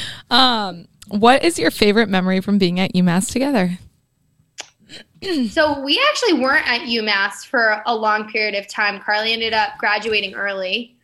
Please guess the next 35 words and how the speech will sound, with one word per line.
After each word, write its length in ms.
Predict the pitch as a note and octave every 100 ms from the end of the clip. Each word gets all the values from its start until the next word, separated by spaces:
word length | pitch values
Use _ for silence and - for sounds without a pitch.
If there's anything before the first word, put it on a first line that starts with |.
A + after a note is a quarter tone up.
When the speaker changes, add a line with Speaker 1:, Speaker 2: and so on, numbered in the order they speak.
| -
Speaker 1:
Yeah, 240 | G#3+ G#3
I 100 | G#3
graduated 540 | G3+ G#3 G#3+ B3 C4 C4
in 60 | A#3+
Speaker 2:
Um, 60 |
Speaker 1:
December 440 | A3 G#3 G3+ G3+ G3
twenty 240 | - G3
fifteen. 400 | F#3+ F#3+ - F#3+
So 120 | F#3
we 100 | G3+
had 100 | A#3+
one 200 | A#3+ C4
semester 1120 | B3+ - - - - F#3+ F#3 F3 F3+ - D#3
together. 500 | D#3 - - - D#3
Speaker 2:
Semester, 220 | F#3+ G3+ G3+
and 180 | A#3+
it 60 | B3+
was 200 | B3 B3
my 480 | B3 A3 A#3+ A#3+ A#3+ - _
freshman 680 | - A3+ A#3+ C4+ C#4 C4 C4 - _ _
first 320 | B3 A#3+ -
semester. 840 | D4+ B3+ G3+ G3+ - G#3 F#3+ G3+ A3
Speaker 1:
Yeah. 240 | F#3+ F3 D3+ G3+
Speaker 2:
And 240 | G#3+ G#3
Carly's, 600 | - A3 G#3 G#3 G3+ G3
like, 220 | G#3 F#3+ F#3+ _ _ _
first 320 | G3 F#3 -
semester 360 | G3+ F#3+ -
senior 380 | G3 G3+ F#3 F#3
year. 400 | F#3 F3+ F3+ F#3
And 320 | - F#3+ F#3 F#3+ _ _ _ _ _ _ _ _ _ -
I 100 | C#4+
think 240 | C#4+ C#5+
we 200 | D#5+ D5
just, 180 | F4+ -